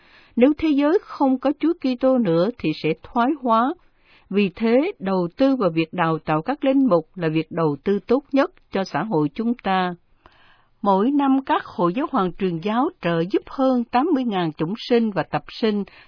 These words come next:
tại các xứ truyền giáo Á, Phi và Mỹ Latin. Cha Leo cho biết có nhiều trường hợp các ứng sinh linh mục bị từ chối chỉ vì giáo hội địa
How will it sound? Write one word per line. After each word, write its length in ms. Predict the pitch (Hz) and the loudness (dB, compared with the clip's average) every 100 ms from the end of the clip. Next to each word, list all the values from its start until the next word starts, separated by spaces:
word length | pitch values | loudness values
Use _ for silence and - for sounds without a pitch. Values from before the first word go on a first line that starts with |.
| - | -6
tại 100 | 151 | -4
các 200 | - - | -4 -4
xứ 200 | 254 302 - | 0 0 0
truyền 240 | 180 151 | 0 0
giáo 460 | 143 180 190 254 330 _ _ | -2 -2 0 -2 -2 _ _
Á, 360 | 196 196 214 311 _ _ _ | -6 -2 -2 -4 _ _ _
Phi 420 | - 233 214 196 165 | 0 2 2 -4 -4
và 100 | 151 | -2
Mỹ 220 | 160 185 | 0 0
Latin. 500 | 233 208 - 202 180 _ _ _ _ _ - | -2 -2 -2 0 -2 _ _ _ _ _ -6
Cha 120 | 247 254 | 0 4
Leo 400 | 262 254 254 262 | 6 6 6 4
cho 140 | 262 247 | 2 2
biết 280 | 269 415 | 4 2
có 100 | - | 0
nhiều 200 | 349 269 170 | 0 0 0
trường 200 | 180 165 | -2 0
hợp 160 | 170 156 | 0 -2
các 140 | - 285 | -2 -4
ứng 220 | - 349 - | -2 -2 0
sinh 140 | 269 254 | -2 2
linh 220 | 262 233 | 0 0
mục 140 | 160 - | -2 -2
bị 180 | 156 165 | -4 -2
từ 180 | 175 160 - | -2 -2 -2
chối 340 | 202 214 285 - - - | 0 2 2 -2 -20 -6
chỉ 160 | 175 208 | 0 0
vì 120 | 240 175 160 | 2 2 2
giáo 120 | 202 196 | -2 0
hội 120 | 165 | -2
địa 200 | 160 156 | 0 0